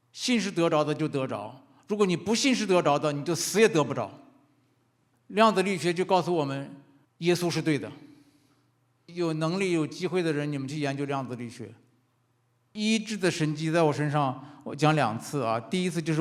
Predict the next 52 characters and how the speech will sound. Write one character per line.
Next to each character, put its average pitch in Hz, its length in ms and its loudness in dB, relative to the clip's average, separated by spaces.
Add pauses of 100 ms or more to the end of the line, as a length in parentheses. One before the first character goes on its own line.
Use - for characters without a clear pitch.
(200)
我 139 240 -2
五 135 240 -2
十 - 160 -4
岁 180 180 0
的 143 100 0
时 135 160 -4
候， 117 220 -6 (380)
脖 156 180 6
子 143 80 0
上 139 180 2
发 143 160 0
现 135 160 -2
一 123 80 -2
个 131 120 -2
肿 120 200 -4
瘤， 107 320 -6 (420)
医 147 140 -2
生 143 160 0
怀 135 220 2
疑 131 100 0
是 131 180 -8
淋 120 180 -4
巴 120 240 2
癌。 98 200 -4 (680)
我 135 100 -6
当 160 160 2
时 156 140 0
在 156 140 2
网 127 200 0
上 143 200 -2
一 143 100 -4
查， 127 680 -4
那 143 60 -6
个 135 200 -2
淋 131 240 -6
巴 147 160 4
癌 131 180 4
的 123 80 -4
症 131 320 -4
状， 110 260 -2 (600)
我 143 180 -4
样 160 160 2
样 135 180 0
都 123 140 -4
有， 104 180 -6 (960)
整 147 160 -4
个 175 120 0
人 156 260 2
被 156 180 0
吓 143 360 -4
垮 107 260 -6
了。 92 180 -12